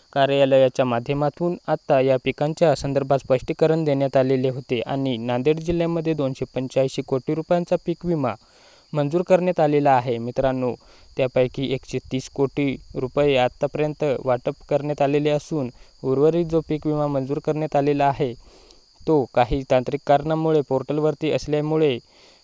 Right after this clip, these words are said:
काही अडचणी देखील या ठिकाणी निर्माण झालेल्या आहेत. मित्रांनो, यामुळे पीक विमा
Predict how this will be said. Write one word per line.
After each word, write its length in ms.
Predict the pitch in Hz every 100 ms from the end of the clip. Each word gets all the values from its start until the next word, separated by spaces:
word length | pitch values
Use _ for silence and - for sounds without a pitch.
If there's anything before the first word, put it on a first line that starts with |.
| _ _
काही 340 | 135 120 131 - - 139
अडचणी 380 | 135 165 165
देखील 340 | 156 151 - 151
या 100 | 135
ठिकाणी 460 | - - 143 135 - _ - _ _ _ _
निर्माण 340 | 156 139 143 151
झालेल्या 400 | 143 143 147 127
आहेत. 160 | 120 -
मित्रांनो, 400 | 139 131 135 135
यामुळे 420 | 127 127 131 135 135
पीक 180 | 131 139
विमा 200 | 135